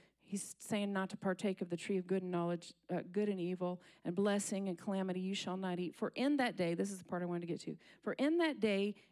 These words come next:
if you eat it, you will surely die." God's talking to Adam. He's saying, "If you partake of the tree of knowledge of good and evil, you will die." Okay, do you guys know how old Adam lived to be?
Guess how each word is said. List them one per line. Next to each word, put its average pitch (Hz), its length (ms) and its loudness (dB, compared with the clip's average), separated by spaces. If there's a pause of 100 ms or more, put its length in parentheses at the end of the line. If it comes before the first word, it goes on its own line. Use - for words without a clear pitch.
if 196 160 -2
you 285 180 4
eat 294 220 4
it, 165 380 0
you 277 220 4
will - 160 0
surely 240 520 -2
die." 196 540 0 (640)
God's 247 340 2
talking 226 360 0
to - 120 -2
Adam. 180 260 -2
He's 196 180 0
saying, 175 180 -2
"If 175 140 -2
you 254 120 4
partake 262 520 0
of 196 160 -2 (300)
the - 60 -8
tree 240 300 4
of 202 140 0
knowledge 196 340 2
of 175 100 -2
good 196 160 4
and 196 100 0
evil, 170 360 2 (260)
you 240 160 4
will 233 140 4
die." 180 460 -2 (1200)
Okay, 247 260 0 (440)
do 214 80 -4
you 240 60 0
guys 294 200 2
know 285 80 2
how 254 340 0
old 214 380 0
Adam 196 440 -2
lived 190 440 -2
to 190 80 -2
be? 196 260 -2